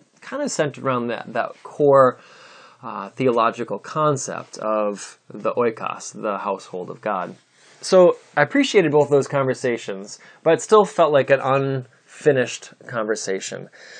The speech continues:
Now, over these last few months, as all these different missional communities have been exploring their identities and their places and their people and their purpose, um, a thought has been coming to me that I think maybe the answer to this question, at least for me personally, it's changing how I view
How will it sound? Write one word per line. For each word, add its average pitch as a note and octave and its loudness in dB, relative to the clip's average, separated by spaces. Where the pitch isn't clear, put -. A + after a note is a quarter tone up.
Now, F#3 10
over F3+ 10
these E3 10
last E3 6
few E3+ 4
months, D3 2
as C3+ 2
all D#3+ 8
these D3+ 6
different A#2+ -4
missional A2+ -6
communities G#2+ -6
have A2+ 2
been A2+ -4
exploring A#2 -2
their C#3+ 6
identities G#2 0
and A#2 -6
their B2+ 6
places B2+ 0
and A#2 0
their B2+ 4
people A#2+ -2
and A#2+ -4
their B2+ 2
purpose, A2+ 0
um, A2 -12
a C3 -6
thought F3 4
has F3 2
been D#3 2
coming C3+ -2
to - -10
me B2 -2
that A2+ 2
I A#2 4
think F#3+ 0
maybe F3 4
the C#3 4
answer C#3+ 0
to B2+ -6
this B2 -2
question, A2 -2
at A#2+ 0
least F#3+ 4
for F3 4
me E3 6
personally, C#3 2
it's G#2+ -6
changing D#3 -4
how B2+ 2
I B2 4
view A#2+ 2